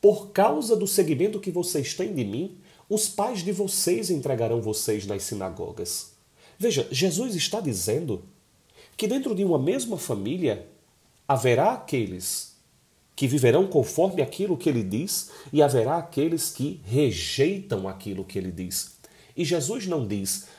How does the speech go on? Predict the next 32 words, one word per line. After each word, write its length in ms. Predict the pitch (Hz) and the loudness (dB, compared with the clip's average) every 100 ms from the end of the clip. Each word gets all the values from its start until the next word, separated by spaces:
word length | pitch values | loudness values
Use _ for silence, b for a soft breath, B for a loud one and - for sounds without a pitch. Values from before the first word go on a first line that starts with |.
| B | B
"Vocês 560 | 123 151 151 190 208 - | -2 -2 0 0 0 -4
que 140 | 180 | -6
creem 520 | 170 - 147 143 131 | -6 0 2 2 2
em 160 | 127 107 | 0 -2
mim, 240 | 110 151 | -4 -4
façam 460 | 170 208 214 226 208 | -4 -2 0 -2 -2
de 100 | 185 | -4
conta 500 | 185 151 180 185 170 | -2 2 2 2 -2
que 160 | - 160 | -2 0
não 240 | 165 180 | 2 0
acreditam, 1000 | 185 185 170 104 123 151 151 101 90 90 B B B | 0 0 0 0 -2 -2 -4 -6 -6 -8 B B B
para 120 | 240 | -2
que 100 | 285 | -2
vocês 320 | 269 247 254 | -2 -2 -4
consigam 520 | - 220 - 202 170 175 | -4 -4 -2 -2 -2 2
dialogar 580 | 170 165 151 151 147 | 2 2 2 2 0
bem 380 | 107 101 127 143 | -2 0 0 0
com 200 | 139 127 | 0 -2
aqueles 380 | 117 120 110 - | -2 -2 -4 -4
que 120 | - | -4
não 140 | 104 104 | -2 -4
acreditam." 680 | 107 104 87 92 90 92 - | -4 -6 -4 -8 -8 -12 -10
Não, 240 | 180 254 285 | -6 -4 0
Jesus 320 | 135 117 220 | 0 0 -4
não 120 | 220 | -6
diz 220 | 139 - | -6 -6
isso. 300 | 107 123 - - _ b b b b | -6 -8 -10 -16 _ b b b b
Jesus 340 | 117 143 170 | -2 0 -2
diz 280 | 123 160 185 | -2 -4 -4
que 200 | - 135 | -6 -4
haverá, 720 | - 131 117 107 107 151 202 - | 0 0 2 2 4 0 -2 -6
sim, 720 | - - - 175 143 185 - | 0 6 8 8 6 0 -8